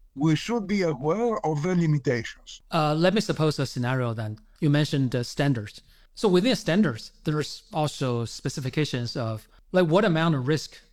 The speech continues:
Speaker 2: we are okay with tolerating, because no,
Speaker 1: Yes.
Speaker 2: nothing can be a hundred percent certain.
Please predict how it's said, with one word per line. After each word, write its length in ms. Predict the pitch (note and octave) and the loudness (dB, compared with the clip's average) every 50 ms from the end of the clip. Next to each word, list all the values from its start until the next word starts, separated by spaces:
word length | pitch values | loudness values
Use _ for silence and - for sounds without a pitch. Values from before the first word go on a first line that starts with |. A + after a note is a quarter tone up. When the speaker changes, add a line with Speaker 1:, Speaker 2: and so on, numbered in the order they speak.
| - - _ _ _ - | -20 -20 _ _ _ -10
Speaker 2:
we 180 | - C#3+ C#3 D#3+ | -4 -4 -4 -2
are 360 | - F3+ F3 F3 F3 E3 E3+ E3+ | -2 -2 0 0 0 0 0 0
okay 400 | D3+ C#3 - - C#3+ B2+ B2 A#2 | -2 -2 0 -2 -2 -2 -2 -2
with 340 | A2 A2+ A2+ A2 - _ | -2 -4 -6 -6 -8 _
tolerating, 480 | - - C3+ B2 A2+ G#2+ G#2 G#2 B2 A#2 | -8 -4 -4 -4 -4 -6 -8 -6 -6 -4
because 260 | C#3+ C#3+ F#3 F#3 - | 0 2 2 2 4
no, 440 | F3+ E3 E3+ F3+ F3+ E3+ D#3 - - - - | 4 4 6 6 4 4 2 -2 -6 -8 -6
Speaker 1:
Yes. 300 | A#2+ B2 A2+ - - - _ - | -4 -4 -6 -8 -12 -18 _ 0
Speaker 2:
nothing 260 | D3+ F3+ - G3+ F3+ | 0 2 2 0 0
can 140 | - D3+ D3 | 0 0 -2
be 80 | D3 | 0
a 40 | A#2+ | -2
hundred 180 | A2 C#3+ C#3+ C#3 | -2 -4 -4 -6
percent 400 | - A#2 - C#3 B2 A#2 G#2+ - - _ _ _ _ _ | -8 -6 -6 -4 -4 -4 -6 -8 -14 _ _ _ _ _
certain. 400 | _ - - B2+ C#3 B2+ B2 G#2 | _ -6 -2 -2 0 0 -2 -6